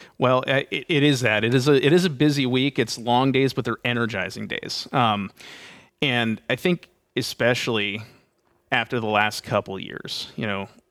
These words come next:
twenty twenty, even into early twenty twenty-one, you know, this is what I think our f-, maybe fourth board meeting that we've had,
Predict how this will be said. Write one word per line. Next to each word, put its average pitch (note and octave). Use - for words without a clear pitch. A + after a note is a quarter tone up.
twenty A2
twenty, G#2+
even D#3
into B2
early G#2+
twenty G#2
twenty-one, G2
you C3+
know, G#2+
this D3
is A2
what A2+
I G2
think A#2
our G#2
f-, -
maybe G2+
fourth A2
board G2+
meeting A2
that G#2+
we've G2+
had, G2+